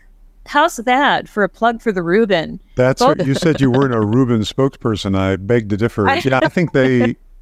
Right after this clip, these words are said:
Speaker 2: they had a, they had a hard task before them for many years. That's not a, a location in Chelsea, not a, not a guaranteed success location for a cultural institution like that. Big facility, a lot of carrying costs,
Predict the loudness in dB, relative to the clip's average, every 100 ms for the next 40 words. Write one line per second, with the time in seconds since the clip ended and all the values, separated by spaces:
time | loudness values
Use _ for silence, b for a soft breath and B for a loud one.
0 | -4 0 2 2 0 0 -2 -2 -4 -4
1 | -2 -2 0 0 -2 -2 -2 -2 -6 -6
2 | 0 2 2 -2 -2 -2 0 2 2 0
3 | -4 -4 -2 0 0 -2 -6 -6 -6 -6
4 | -4 -4 -2 0 0 -2 -4 -2 -4 -2
5 | -2 -2 -4 -2 0 2 0 -2 -2 -2
6 | 0 0 2 0 0 0 0 -4 -12 -6
7 | -4 0 0 0 -2 0 0 0 -4 -4
8 | -4 -4 0 0 0 0 0 -2 -2 0
9 | -2 -2 0 0 0 -6 -16 -20 -20 _
10 | _ -2 -2 -4 -4 0 2 2 2 2
11 | 0 -2 -4 -2 0 2 0 0 0 0
12 | -4 -8 -12